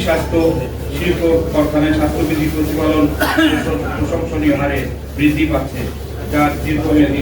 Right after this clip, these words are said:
সুফল পাচ্ছে প্রান্তিক থেকে শুরু করে সমাজের সকল স্তরের জনগণ। সর্বস্তরে চিকিৎসা ব্যয় উল্লেখযোগ্য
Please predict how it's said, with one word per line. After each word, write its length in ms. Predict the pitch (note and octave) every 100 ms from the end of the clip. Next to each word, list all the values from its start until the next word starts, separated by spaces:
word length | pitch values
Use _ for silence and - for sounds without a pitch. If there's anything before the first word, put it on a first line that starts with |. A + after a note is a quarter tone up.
| -
সুফল 300 | D3 D3+ D3 C#3
পাচ্ছে 280 | B2 - - - - - -
প্রান্তিক 380 | C#3 D3 D3 -
থেকে 180 | D#3 D3 -
শুরু 160 | D3 D3
করে 160 | D3 B2+ - - - -
সমাজের 380 | C#3 C#3+ C#3+ C3 -
সকল 240 | C#3 C#3+ C#3+
স্তরের 280 | C#3 C#3 B2 B2
জনগণ। 360 | A#2 - G2+ - - - - C3 - - - - - - - -
সর্বস্তরে 600 | C3 E3 E3 D3+ D#3+ E3+ E3
চিকিৎসা 360 | E3 F#3 F3 E3+
ব্যয় 240 | E3+ F3 F3+ - - - - - - - - -
উল্লেখযোগ্য 500 | D#4 F3+ E3 F3